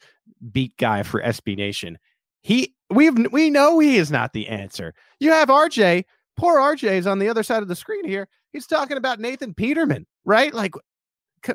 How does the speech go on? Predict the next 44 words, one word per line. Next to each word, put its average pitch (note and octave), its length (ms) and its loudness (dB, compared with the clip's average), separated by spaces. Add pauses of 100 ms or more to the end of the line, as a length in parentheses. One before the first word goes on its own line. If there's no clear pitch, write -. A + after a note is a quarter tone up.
(140)
come A#3 160 -4
on. B2 240 0 (180)
We F3+ 120 -2
gotta A3+ 220 2
get F3+ 140 -4
someone C#3+ 220 -2
else A#2 320 -4
in, B2+ 240 -8
in C3 140 -8
Las A#2 240 -10
Vegas. G#2+ 300 -8
It's A#2+ 140 -10
too A#3+ 140 0
historic F#3+ 340 0
of C#3 80 -8
a A#2+ 60 -6
franchise. A2 540 0 (320)
It's - 140 -12
now G3+ 260 2 (120)
too A3+ 380 -2
important C3+ 420 -4
of G#2 80 -8
a G#2 60 -10
city B2 320 -6
for - 140 -16
the G#2+ 140 -6
N A2 100 -6
F G#2 180 -6
L. A#2 260 0 (500)
Let's A#3+ 200 2
get A#3 140 4
a C#3 40 2
franchise A2+ 440 -2
quarterback E2+ 580 -12
in G2 360 -10 (500)
L A#2 220 0
V G2+ 360 -4 (380)
for - 140 -16
the G#2+ 80 -12
black, G#2 360 -12
black B2 320 -2
and, G2 220 -8 (240)
and G#2+ 200 -4
silver. G2 440 -2